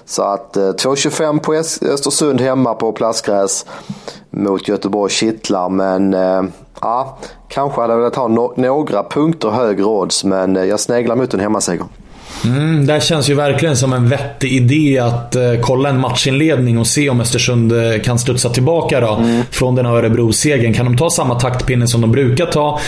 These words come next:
Speaker 2: ja, då tror jag också att mycket talar för en, eh, Östersunds seger här. Eh, vi har en match på Hisingen också som är spännande och här har vi ju speltips. Det är Häcken mot, eh,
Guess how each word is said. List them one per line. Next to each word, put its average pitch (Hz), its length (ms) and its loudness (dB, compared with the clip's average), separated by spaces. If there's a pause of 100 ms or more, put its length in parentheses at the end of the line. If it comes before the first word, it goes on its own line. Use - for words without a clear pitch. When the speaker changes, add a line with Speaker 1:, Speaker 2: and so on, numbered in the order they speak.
(140)
Speaker 2:
ja, 175 60 -2
då 123 120 4
tror 123 220 0
jag 123 120 2
också 123 160 0
att 113 120 0
mycket 120 380 0
talar 120 280 2
för 117 200 2
en, 110 200 4
eh, 110 300 2
Östersunds 110 600 0
seger 127 640 2
här. 104 360 0 (400)
Eh, 120 320 0
vi 143 60 2
har 180 120 2
en 190 80 4
match 185 220 2
på 180 80 2
Hisingen 202 440 2
också 127 320 0
som 131 200 0
är 127 340 0
spännande 117 680 2
och 120 140 2
här 147 80 0
har 165 180 4
vi 175 60 2
ju 190 60 2
speltips. 120 680 0
Det 135 120 2
är 139 40 2
Häcken 185 680 0
mot, 151 480 2
eh, 160 140 2